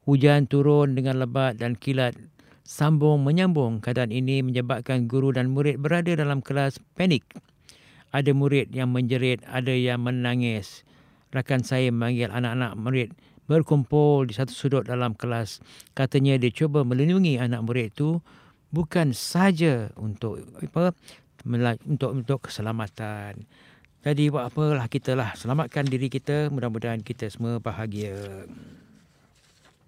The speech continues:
Apa kata kita dengar lagu seterusnya daripada Liza Hanem dengan lagu Malam Ini Kita Berpisah dan diikuti oleh Sharifah Aini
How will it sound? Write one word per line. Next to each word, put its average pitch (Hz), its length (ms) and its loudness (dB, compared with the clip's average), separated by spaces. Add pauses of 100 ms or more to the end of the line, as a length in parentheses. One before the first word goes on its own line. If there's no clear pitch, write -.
(680)
Apa 220 160 4
kata 196 320 4
kita 156 240 -2
dengar 127 320 -2
lagu 120 240 0
seterusnya 160 400 0
daripada 113 320 -4
Liza 196 400 2
Hanem 185 320 2
dengan 131 240 -2
lagu 131 240 -4
Malam 131 340 0
Ini 131 300 0
Kita 127 320 -2
Berpisah 185 720 -2 (560)
dan 190 160 0
diikuti 180 320 0
oleh 156 160 2
Sharifah 233 560 4
Aini 185 340 4